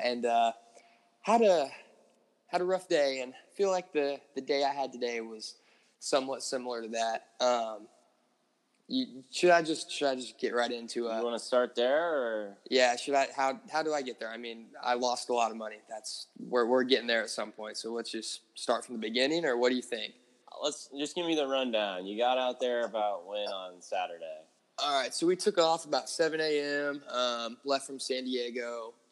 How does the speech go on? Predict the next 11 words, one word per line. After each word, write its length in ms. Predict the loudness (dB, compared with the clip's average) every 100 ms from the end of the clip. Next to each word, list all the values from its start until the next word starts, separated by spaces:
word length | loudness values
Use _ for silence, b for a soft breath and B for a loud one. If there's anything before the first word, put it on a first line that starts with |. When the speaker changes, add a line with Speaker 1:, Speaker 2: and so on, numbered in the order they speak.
| -8
Speaker 1:
close 240 | -4 -2
to 100 | -2
a 40 | -2
five-hour 480 | 0 0 0 -2 -2
drive, 480 | -2 0 -2 -4
got 200 | 0 0
out 140 | 0 2
there 200 | 2 2
around 240 | 0 -4
noon, 440 | -4 -2 -4 -6 -10 b b b b -4
um, 400 | 0 0 -2